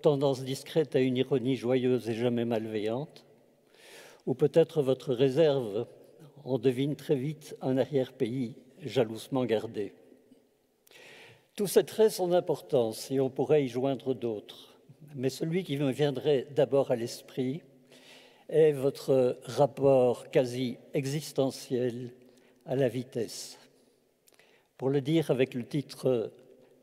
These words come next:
d'un livre célèbre, vous êtes un homme pressé. Étant le premier au rendez-vous, vous voilà qui déboulez bientôt, l'air affairé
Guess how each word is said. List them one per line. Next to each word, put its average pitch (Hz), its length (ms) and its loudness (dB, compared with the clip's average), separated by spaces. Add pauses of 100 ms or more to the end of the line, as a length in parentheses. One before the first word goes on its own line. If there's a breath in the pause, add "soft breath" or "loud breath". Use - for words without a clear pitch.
(160)
d'un 135 260 0
livre 135 360 -2
célèbre, 127 800 -2 (880 loud breath)
vous 131 240 0
êtes 127 180 2
un 135 140 2
homme 127 240 0
pressé. - 580 -6 (1800 soft breath)
Étant 160 260 4
le 165 120 6
premier 170 340 4
au 160 60 6
rendez-vous, 151 600 0
vous 160 160 -2
voilà 151 320 2
qui 147 320 -6
déboulez 135 460 0
bientôt, 143 580 2
l'air 139 320 4
affairé 131 560 0